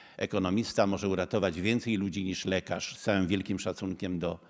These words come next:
lekarzy, z którymi się przecież komunikujemy. E, proszę państwa, czy finanse są łatwe, czy trudne? W moim prowokacyjnym tytule to było powiedziane. E, żartując, można powiedzieć tak, rozmawiam z kolegą, miałem dzisiaj wykład z finansów,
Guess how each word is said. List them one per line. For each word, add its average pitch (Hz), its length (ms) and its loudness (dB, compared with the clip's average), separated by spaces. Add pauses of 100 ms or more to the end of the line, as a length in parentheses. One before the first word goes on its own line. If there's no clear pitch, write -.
(260)
lekarzy, 87 720 -2
z - 80 -14
którymi 95 340 -2
się 92 140 -6
przecież 87 280 -6
komunikujemy. 90 840 -2 (1400)
E, 101 240 2
proszę 139 240 -2
państwa, 175 260 4
czy 156 120 2
finanse 131 400 6
są 117 140 2
łatwe, 107 260 6
czy 113 140 0
trudne? 90 360 2
W 90 60 -4
moim 127 260 6
prowokacyjnym 113 680 2
tytule 110 360 2
to 107 120 -2
było 98 160 -2
powiedziane. 92 640 -2 (640)
E, 95 440 0
żartując, 120 720 0
można 107 260 0
powiedzieć 98 260 2
tak, 85 320 2 (260)
rozmawiam 107 440 4
z - 100 -10
kolegą, 95 540 4 (160)
miałem 104 380 4
dzisiaj 98 300 2
wykład 104 340 2
z - 100 -6
finansów, 90 680 2